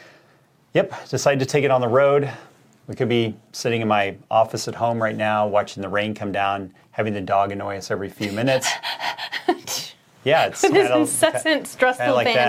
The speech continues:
Speaker 2: fanning.
Speaker 1: Yeah, he was really fun this morning 'cause he didn't wanna go outside because it was
Speaker 2: 'Cause it was
Speaker 1: raining.
Speaker 2: raining.
Speaker 1: However,
Speaker 2: Big dog.
Speaker 1: Yeah, but
Speaker 2: Still
Speaker 1: this,
Speaker 2: didn't want
Speaker 1: this is
Speaker 2: to.
Speaker 1: how stupid it is. So he won't go into the backyard, but
Speaker 2: It's raining.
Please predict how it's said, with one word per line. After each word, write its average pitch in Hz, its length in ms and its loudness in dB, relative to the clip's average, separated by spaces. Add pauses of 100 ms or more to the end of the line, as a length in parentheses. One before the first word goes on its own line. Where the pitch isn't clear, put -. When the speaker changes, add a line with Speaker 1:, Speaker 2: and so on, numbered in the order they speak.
Speaker 2:
fanning. 196 200 -6 (400)
Speaker 1:
Yeah, 120 100 4
he 139 100 4
was 135 120 0
really 143 220 4
fun 143 300 2
this 120 200 -2
morning 107 220 2
'cause 110 140 -4
he 127 80 2
didn't 135 180 2
wanna 131 200 2
go 107 180 4
outside 107 500 2
because 98 220 -4
it 95 40 -6
was 92 120 -6
Speaker 2:
'Cause 92 80 -8
it 92 40 -4
was 104 120 2
Speaker 1:
raining. - 220 -2
Speaker 2:
raining. 190 500 -4 (580)
Speaker 1:
However, 139 340 4
Speaker 2:
Big 302 120 0
dog. 185 400 0 (200)
Speaker 1:
Yeah, 190 140 2
but 165 80 2
Speaker 2:
Still 233 120 4
Speaker 1:
this, - 80 0
Speaker 2:
didn't 190 200 -4
want 156 80 -8
Speaker 1:
this 220 160 4
is - 60 -4
Speaker 2:
to. 294 80 4
Speaker 1:
how 240 60 6
stupid 143 440 -2
it 101 120 -4
is. - 260 -8 (500)
So 165 260 4 (540)
he - 240 2
won't 202 320 4
go 196 240 4
into 147 220 2
the 117 100 0
backyard, 95 720 0 (320)
but 151 200 4
Speaker 2:
It's - 100 -8
raining. 185 440 -8